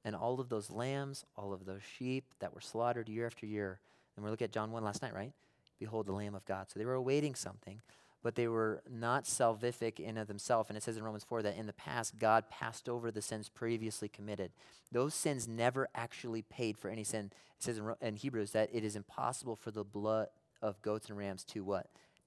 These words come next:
Take away sin. All of those things were in anticipation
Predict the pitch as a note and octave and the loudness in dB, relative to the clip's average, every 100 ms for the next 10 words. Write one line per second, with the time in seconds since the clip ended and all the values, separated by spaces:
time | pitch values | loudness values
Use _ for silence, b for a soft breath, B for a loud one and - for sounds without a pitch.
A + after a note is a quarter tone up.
0 | - - B2+ - A2+ A2+ B2 - G#2 F2+ | -14 -2 -2 0 0 2 4 2 0 -2
1 | F2+ B B B - B2 E3 D#3+ C3 - | -10 B B B 2 4 4 2 -2 -2
2 | A#2+ A#2+ A2 G#2 G#2 G2+ G2 _ - B2+ | -6 -6 -6 0 0 0 -4 _ -8 -4
3 | C#3+ D3 C3+ - - A2+ A2+ A2+ | -4 -4 -4 -4 -4 -4 -4 -6